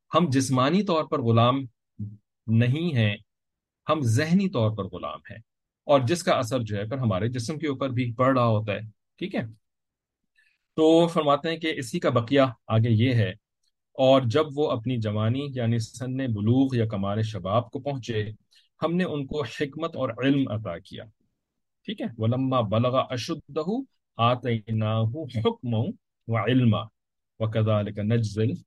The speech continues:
मुहसिनीन।" ठीक है, मुराद इससे उलूम नबूवत का अता करना है।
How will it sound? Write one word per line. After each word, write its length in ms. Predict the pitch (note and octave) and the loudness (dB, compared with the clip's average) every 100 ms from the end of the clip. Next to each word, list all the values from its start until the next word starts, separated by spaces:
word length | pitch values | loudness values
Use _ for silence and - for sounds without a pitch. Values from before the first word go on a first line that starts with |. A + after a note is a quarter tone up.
| - | -2
मुहसिनीन।" 880 | A#2 A2+ - - G2 F#2+ A2+ G2+ - _ _ _ _ _ _ _ _ - | -2 -2 -8 -8 -4 0 2 2 -2 _ _ _ _ _ _ _ _ -12
ठीक 160 | F3+ | -8
है, 240 | F3+ C3 G#2+ _ _ _ _ _ _ _ _ _ _ _ - _ A#2+ | -6 -8 -10 _ _ _ _ _ _ _ _ _ _ _ -20 _ -2
मुराद 260 | B2+ D#3 D#3+ | 2 2 2
इससे 320 | D3 D#3+ D#3+ C#3 | -4 -2 -4 -2
उलूम 360 | C3+ C#3 D#3+ | -2 0 -2
नबूवत 680 | D#3+ A2+ A2+ A2 A2+ B2+ E3 | 0 2 2 2 2 2 0
का 120 | - | -2
अता 320 | C3 A2+ G#2+ G2 | -4 -4 -4 -6
करना 440 | G2+ F2 E2+ E2+ - | -8 -12 -10 -8 -2
है। 220 | A#2+ G#2+ | -2 -2